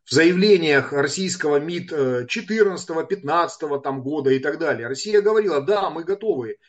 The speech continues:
видеть Приднестровье частью единой Молдовы, но в условиях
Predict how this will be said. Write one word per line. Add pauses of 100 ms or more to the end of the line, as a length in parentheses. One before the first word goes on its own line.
(120)
видеть
Приднестровье
частью (120)
единой
Молдовы,
но (400)
в
условиях